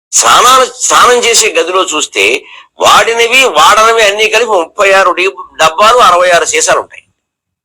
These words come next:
అసలు వాళ్ళ బట్టలు కూడా హ్యాంగర్లకి తగిలించి కొన్ని వందలు ఉంటాయండి, అలాగ వందలే.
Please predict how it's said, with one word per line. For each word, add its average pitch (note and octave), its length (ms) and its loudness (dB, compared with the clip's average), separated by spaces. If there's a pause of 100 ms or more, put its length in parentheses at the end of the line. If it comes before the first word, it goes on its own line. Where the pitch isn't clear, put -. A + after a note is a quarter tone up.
(1300)
అసలు F#3 180 0
వాళ్ళ D3 180 2
బట్టలు E3+ 380 0
కూడా D3 200 0
హ్యాంగర్లకి D#3 720 0
తగిలించి D3+ 480 -4
కొన్ని D#3 220 -2
వందలు G3+ 480 0
ఉంటాయండి, B2 420 -4
అలాగ C#2 180 -10
వందలే. D3+ 560 -2